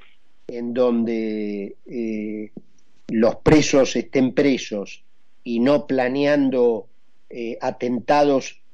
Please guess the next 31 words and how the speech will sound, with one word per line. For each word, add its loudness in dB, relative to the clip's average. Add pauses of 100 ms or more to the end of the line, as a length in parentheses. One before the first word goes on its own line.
(280)
aún 4
más 0
cómodamente -2
que -8
si -6
estuvieran 2
en 0
sus -4
madrigueras, 0
desde -2 (280)
teléfonos 2
celulares 2
que -6 (300)
funcionan, 0
este, -8 (280)
mejor -2
que 0
el 0
tuyo, 4 (720)
eh, -8
la -10
gente 4
quiere -8
que -12
se -14
haga -2
algo 2
respecto -8
de -10
eso, -14
¿eh? -10